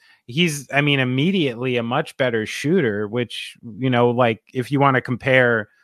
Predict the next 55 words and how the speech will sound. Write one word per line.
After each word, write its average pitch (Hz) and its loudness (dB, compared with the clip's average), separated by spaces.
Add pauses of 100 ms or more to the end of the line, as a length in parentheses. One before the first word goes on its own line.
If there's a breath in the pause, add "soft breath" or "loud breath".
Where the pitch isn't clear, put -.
(180 soft breath)
LeBron 131 4
when 127 2
he 123 -2
came 131 0
to 123 -6
the 120 0
league 123 0
as 113 -6
a 117 -4
rookie 120 -2 (280)
for - -12
the 120 -4
first 139 0
five 120 4
years 135 0
to 127 -6
Wemby 127 -2
now, 113 4 (320 soft breath)
I 127 -8
mean, 151 0
it 165 -2
took 131 -4
years 156 0
for 131 -6
LeBron 117 -4
to 127 -8
even 120 -4
adapt 123 -2 (420)
what 123 0
was 120 0
a, 113 0
a 123 0
three-point 135 -2
shot 117 0
you 113 -2
had 117 0
to 110 -14
respect, 110 -2
and 117 -2
that 123 0
was 120 -2
a 113 -4
knock 117 2
on 107 -4
him 110 -6
for 110 -6
a 104 0
long 107 -2
time. 113 -4 (280 soft breath)
Wemby's 160 2
coming 120 -2
in 139 2
as, 113 -2
like, 113 0
a 98 -2